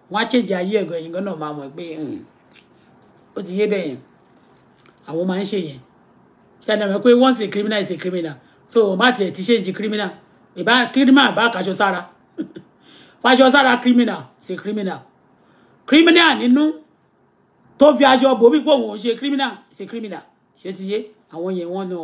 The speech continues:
wọ́n tẹ, wọ́n, wọ́n ní wọ́n, tí ó bá ti lè kúkú fine favour, President Bola, I mean, kán tó di, pàtó ìjẹ́ leader yẹn, ah, anybody can't o. Ṣé ti yé yín? They will tweak the person, they will change the person. Tán bá dẹ̀ fẹ́ crash ẹni yẹn náà,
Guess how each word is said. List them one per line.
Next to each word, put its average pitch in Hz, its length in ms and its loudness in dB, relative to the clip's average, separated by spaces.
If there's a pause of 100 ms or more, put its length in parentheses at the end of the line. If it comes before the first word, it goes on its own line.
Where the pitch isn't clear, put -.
wọ́n 196 160 -6
tẹ, 170 80 -8 (120)
wọ́n, 175 200 -10
wọ́n 220 140 -8
ní 208 60 -10
wọ́n, 160 280 -10 (460)
tí 254 100 6
ó 247 60 6
bá 240 140 4
ti 233 120 -6
lè 175 400 -6
kúkú 196 320 -10
fine 247 240 0
favour, 202 360 -4 (420)
President 214 540 -4
Bola, 233 240 2 (120)
I 185 80 -6
mean, 220 180 -6
kán 240 140 -6
tó 247 140 4
di, 196 380 -8 (260)
pàtó 160 180 -4
ìjẹ́ 196 220 0
leader 202 260 -2
yẹn, 156 120 -12 (120)
ah, 127 100 -20 (400)
anybody 208 520 2
can't 190 280 -4 (160)
o. 170 120 -12 (240)
Ṣé 220 180 -4
ti 196 100 -6
yé 208 100 4
yín? 226 160 -2 (260)
They 180 100 -8
will 175 120 -12
tweak 247 260 -2
the 180 80 -14
person, 190 500 -4 (160)
they - 100 -12
will - 80 -10
change 247 200 2
the 175 80 -8
person. 196 380 -2 (240)
Tán 233 100 -4
bá 277 80 6
dẹ̀ 254 120 2
fẹ́ 190 120 -6
crash 226 240 2
ẹni 196 180 -4
yẹn 196 100 -2
náà, 220 160 -4